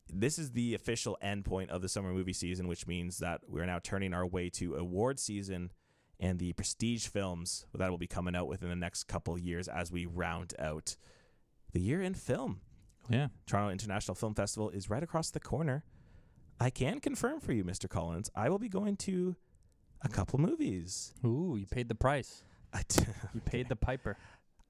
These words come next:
Speaker 1: So I got good prices on these. I
Speaker 2: Sure,
Speaker 1: did not pay
Speaker 2: sure.
Speaker 1: the eighty-eight dollars that people have been paying.
Speaker 2: Yeah,
Speaker 1: I, I
Speaker 2: totally believable.
Speaker 1: I paid the, the face value of twenty-six dollars, which is pretty good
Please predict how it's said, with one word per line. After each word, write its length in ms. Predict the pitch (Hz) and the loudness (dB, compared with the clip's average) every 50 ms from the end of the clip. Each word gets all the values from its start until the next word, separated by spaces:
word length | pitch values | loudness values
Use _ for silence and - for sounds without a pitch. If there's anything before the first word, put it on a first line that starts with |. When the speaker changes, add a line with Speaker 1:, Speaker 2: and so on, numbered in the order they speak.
| _ _ _ | _ _ _
Speaker 1:
So 160 | - - 127 98 | 4 4 6 6
I 140 | 95 131 | 4 2
got 280 | 135 139 147 160 160 - _ _ _ - 110 - | 2 2 0 0 0 -4 _ _ _ -16 0 4
good 220 | 127 120 110 - | 4 4 4 2
prices 400 | - 101 82 - - - 73 80 | -2 -2 0 -2 -6 -8 -8 -8
on 120 | 69 69 57 | -8 -8 -6
these. 420 | 53 65 67 67 - - - - _ - - - | -6 -6 -6 -6 -6 -8 -8 -10 _ -8 0 2
I 60 | 98 | 2
Speaker 2:
Sure, 80 | 120 147 | 4 4
Speaker 1:
did 80 | - | 2
not 180 | 117 113 110 - | 0 -2 0 0
pay 120 | - 123 | 0 0
Speaker 2:
sure. 80 | 127 123 | 0 0
Speaker 1:
the 140 | 123 - - | -2 -2 0
eighty-eight 520 | 113 113 110 110 110 73 95 98 92 _ | -2 0 0 -2 -2 -2 -2 -4 -2 _
dollars 520 | - 87 87 90 98 104 107 120 123 120 | 0 0 0 0 0 0 0 -2 -4 -2
that 140 | - 92 78 | -4 -2 0
people 280 | - 101 98 - 90 87 | 0 0 0 0 -2 -2
have 180 | 90 92 85 | -2 -2 -2
been 120 | - 85 87 | -2 -2 0
paying. 500 | - - 92 90 95 98 117 139 160 156 - _ _ _ - | 0 0 0 2 0 0 0 -2 -4 -6 -10 _ _ _ -4
Speaker 2:
Yeah, 140 | 127 143 165 | -2 0 2
Speaker 1:
I, 40 | 104 | 0
I 40 | 104 | 2
Speaker 2:
totally 360 | - 113 110 131 147 156 147 | 2 2 2 2 2 0 0
believable. 480 | 131 123 117 131 165 151 107 92 92 - - - | 0 0 -2 -2 -2 -4 -6 -8 -8 -10 -2 0
Speaker 1:
I 80 | 95 101 | 0 2
paid 500 | - - 110 107 104 104 107 107 101 - - _ _ | 4 4 2 4 2 2 0 -2 -4 -8 -18 _ _
the, 120 | 104 107 - - _ _ | -2 -2 -2 -2 _ _
the 100 | 110 104 | 2 4
face 300 | - - 107 101 101 - | 4 4 2 2 2 0
value 280 | 104 95 92 87 87 | 0 0 0 0 -2
of 60 | 87 87 | -2 -4
twenty-six 500 | - - 90 87 90 - - 85 - - | -2 -2 -2 -2 -2 -4 -4 -4 -4 -2
dollars, 500 | - 64 60 50 50 - - - - - | -2 -2 -2 -4 -6 -6 -8 -10 -8 2
which 240 | - 95 104 - 110 | 2 2 4 4 0
is 120 | 98 - _ - - _ _ - _ | -2 -4 _ -14 -20 _ _ 2 _
pretty 200 | - 120 113 95 | 4 4 4 2
good 240 | - 101 80 - | 0 -2 -2 -2